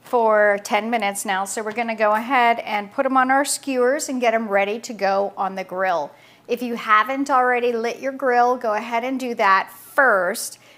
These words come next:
It does need to preheat for five to ten minutes. Okay, so this is the fun part, 'cause you're kinda, like, making a puzzle. So, grab a skewer. Now, we know we have two mushrooms for each one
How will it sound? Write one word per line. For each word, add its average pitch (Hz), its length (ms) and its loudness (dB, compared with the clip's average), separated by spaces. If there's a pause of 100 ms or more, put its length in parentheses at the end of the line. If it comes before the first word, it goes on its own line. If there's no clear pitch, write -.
It 196 200 -6
does 247 320 4
need 254 180 -4
to 240 60 -2
preheat 240 720 -6
for 196 460 2
five 180 320 0
to 185 60 -14
ten 180 260 -10
minutes. - 440 -18 (540)
Okay, 233 540 2
so 226 720 2 (220)
this 240 220 -2
is 233 140 -8
the 233 80 -6
fun 247 260 0
part, 185 340 0 (120)
'cause 262 180 -4
you're 247 120 -4
kinda, 262 300 -4
like, 208 180 -4
making 220 320 -8
a 170 40 -10
puzzle. - 540 -2 (1300)
So, 262 640 4 (300)
grab 214 360 2
a 214 40 -4
skewer. 185 540 -4 (1120)
Now, 247 380 4
we 233 120 -2
know 269 200 4
we 311 200 2
have 220 520 4
two 370 280 -4
mushrooms 269 840 0
for 196 460 -2
each 320 400 -10
one 208 580 -4